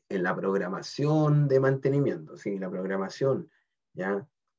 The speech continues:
Eh, a una tarea de quinientas horas, veo cómo está la planificación y me dice que hoy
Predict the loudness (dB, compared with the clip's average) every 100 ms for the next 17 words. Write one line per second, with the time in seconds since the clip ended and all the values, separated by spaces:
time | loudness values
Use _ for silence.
0 | -2 2 2 2 -4 -10 -4 -2 0 0
1 | 0 -2 -6 -4 -2 0 -2 -6 -6 -6
2 | -2 2 2 0 -4 -2 2 2 2 0
3 | -4 -6 -6 -6 -4 -4 -4 -6 -8 -8
4 | -8 -4 -2 0 0 0 0 0